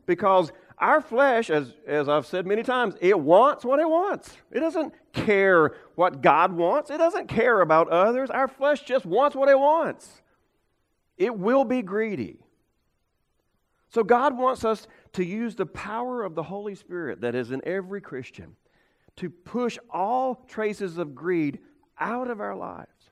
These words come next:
and replace it with generosity. Generosity.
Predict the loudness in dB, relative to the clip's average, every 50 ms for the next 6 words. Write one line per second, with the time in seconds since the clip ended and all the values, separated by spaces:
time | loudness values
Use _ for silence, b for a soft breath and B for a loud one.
0 | _ _ _ _ _ _ _ _ _ _ _ _ _ _ _ _ _ _ _ _
1 | _ -10 -8 -6 -6 -6 -8 -10 -12 -10 -8 -8 -8 -8 -8 -10 -10 -10 -10 -10
2 | -8 -8 -8 -10 -10 _ _ _ _ _ _ _ _ _ _ _ _ _ _ _
3 | -20 -18 -16 -16 -16 -16 -16 -16 -16 -16 -16 _ -16 -18 -18 -20 -20 _ _ _
4 | _ _ _ _ _ _ _ _ _ _ _ _ _ _ _ _ _ _ _ -16
5 | -14 -14 -12 -12 -12 -12 -14 -14 -16 -20 -20 -20 _